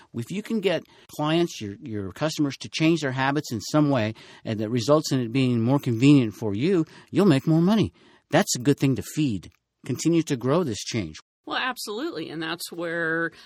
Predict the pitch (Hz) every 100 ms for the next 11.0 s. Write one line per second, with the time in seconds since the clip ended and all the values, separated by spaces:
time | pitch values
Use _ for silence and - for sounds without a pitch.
0 | - 196 180 180 254 190 165 170 220 392
1 | 131 170 226 175 175 165 165 160 214 170
2 | 156 175 - 160 147 170 143 190 165 151
3 | 135 143 123 220 196 151 156 196 285 -
4 | - - - - 175 165 165 165 180 185
5 | 196 170 175 170 170 - 160 160 165 165
6 | 160 - 170 180 175 165 - 180 170 165
7 | 165 165 160 _ _ 220 302 247 - -
8 | 180 180 208 - 226 - 180 156 147 294
9 | - - - 156 175 165 - 240 247 240
10 | 196 202 190 190 175 170 214 311 226 226